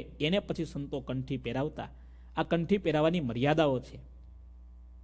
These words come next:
ગમે તેને ગળામાં કંઠી નાખી દીધી એટલે કંઠીથી એનું કલ્યાણ નથી થતું. પણ પાંચ વસ્તુ છોડી દે, દારૂ, માટી, ચોરી,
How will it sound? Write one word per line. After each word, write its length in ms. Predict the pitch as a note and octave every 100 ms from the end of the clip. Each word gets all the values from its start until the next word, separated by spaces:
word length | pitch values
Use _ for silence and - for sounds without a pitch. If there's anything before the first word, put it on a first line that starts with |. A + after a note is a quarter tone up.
| -
ગમે 280 | A#2 D3+ E3
તેને 220 | F#3 F#3
ગળામાં 360 | D#3+ D#3+ E3+ F#3
કંઠી 300 | D#3 D3 F3
નાખી 260 | D#3 C#3+ E3
દીધી 200 | F3+ F3+
એટલે 200 | F3+ F3+
કંઠીથી 1200 | E3 E3 F3+ F#3+ F#3+ - - - - - - E3+
એનું 140 | F3+
કલ્યાણ 300 | F3+ D#3 F3
નથી 260 | F3+ E3 A3+
થતું. 300 | G#3+ - - - - - - - - -
પણ 100 | C3+
પાંચ 380 | - G3 C4 G#3
વસ્તુ 300 | G3 G3 D#3
છોડી 300 | - D#3 D#3+
દે, 180 | C#3+ A2+
દારૂ, 400 | B2+ D3 D3+ B2+ - - - B2
માટી, 440 | C#3 C#3 D3+ B2 - -
ચોરી, 380 | C#3 D3+ C3